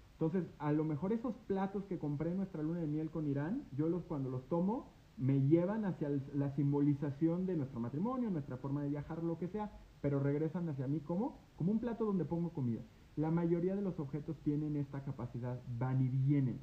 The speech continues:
y es maravilloso, pero ¿qué pasa? Hay objetos que no, y les llama, eh, Cicerón el objeto fatídico. Son las típicas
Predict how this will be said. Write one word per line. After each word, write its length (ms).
y 140
es 120
maravilloso, 720
pero 180
¿qué 100
pasa? 300
Hay 180
objetos 420
que 100
no, 220
y 100
les 220
llama, 520
eh, 100
Cicerón 500
el 100
objeto 340
fatídico. 600
Son 160
las 140
típicas 500